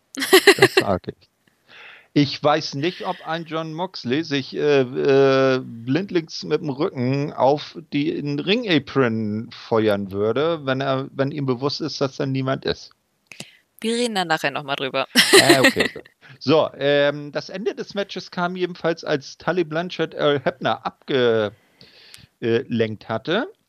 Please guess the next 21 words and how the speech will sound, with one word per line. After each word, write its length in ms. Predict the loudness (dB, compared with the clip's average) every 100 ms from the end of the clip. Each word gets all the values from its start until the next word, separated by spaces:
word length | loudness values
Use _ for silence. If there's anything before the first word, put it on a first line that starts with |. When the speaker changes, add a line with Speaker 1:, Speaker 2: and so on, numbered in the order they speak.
| -4
Speaker 2:
ähm, 500 | 0 0 -2 -4 -6
und 200 | -6 -6 -6
Spears, 540 | -8 0 0 -2 -4
äh, 260 | 0 2 2 0
das, 360 | 0 0 -10 -16
äh, 360 | -6 -2 0 -2 _ _ _ _ _ _ -20 -20 _ -2
äh, 160 | 2
ausnutzen 600 | 4 2 0 -2 -8 -4 0
wollte 220 | 0 -2
und 100 | -4
ein 160 | -4
Ringpolster 1120 | -2 -6 0 0 0 0 0 2 2 2 -2 -6 _ _ _ _ _ _ -4
gelöst 580 | -2 2 0 -2 -4
hat. 360 | -2 0 -2 -10 -6
Aber 300 | 0 0 2
Earl 160 | 0
Hebner 420 | 0 -8 -6 -8 -6
ist 160 | -6
ja 200 | -4 -2
ein 160 | -4 -8
Cleverle, 580 | -2 2 2 2 -2